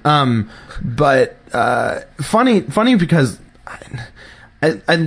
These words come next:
I love that cameo. Like, I thought it was a really great cameo. Um, and it was just clever and interesting, and I was just crying, so I had to watch it, like, three times. Um,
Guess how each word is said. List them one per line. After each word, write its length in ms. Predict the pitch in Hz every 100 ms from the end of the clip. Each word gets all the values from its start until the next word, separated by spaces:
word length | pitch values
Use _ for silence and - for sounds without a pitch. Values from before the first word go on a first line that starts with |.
| 160
I 120 | 185
love 300 | 185 240 208
that 160 | 135 -
cameo. 340 | 131 127 117
Like, 160 | 117 139
I 60 |
thought 100 | 175
it 40 | 185
was 120 | 151
a 40 |
really 180 | 139 131
great 180 | 117 120
cameo. 460 | 131 127 113 92 147 - - -
Um, 460 | 151 135 120 110 -
and 120 | 139
it 60 | 135
was 180 | 139 123
just 220 | 131 - - 78 80 87 139 -
clever 400 | 143 139 143 135
and 120 | 127
interesting, 500 | 123 135 - 147 147
and 80 | 120
I 60 |
was 140 | 120 113
just 140 | 110
crying, 320 | 117 110 139
so 80 | 127
I 40 |
had 80 | 113
to 60 | 110
watch 200 | 98 -
it, 40 |
like, 120 | 143 -
three 160 | 170
times. 340 | 170 185 175 -
Um, 500 | 151 156 143 117 107